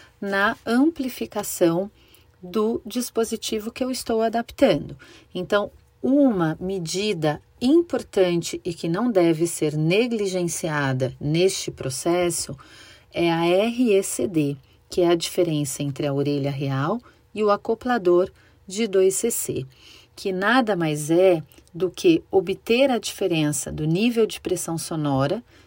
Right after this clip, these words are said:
gerado no meato acústico externo da criança, né, e a medida do nível de pressão sonora gerado no acoplador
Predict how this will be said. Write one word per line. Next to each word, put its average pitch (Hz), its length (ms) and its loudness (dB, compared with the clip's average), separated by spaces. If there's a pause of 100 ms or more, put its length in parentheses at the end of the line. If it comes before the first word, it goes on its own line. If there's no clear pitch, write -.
(120)
gerado 202 960 2
no 160 140 -2
meato 160 480 -2
acústico 160 500 -8
externo 139 540 -4
da 135 260 -4
criança, 160 760 -2 (160)
né, 190 300 -2
e 190 140 -2
a 175 80 0
medida 170 680 -4 (400)
do 165 120 -2
nível 240 400 2
de - 140 -12
pressão 190 360 -4
sonora 147 720 -4 (320)
gerado 202 720 0
no 156 180 0
acoplador 147 840 -4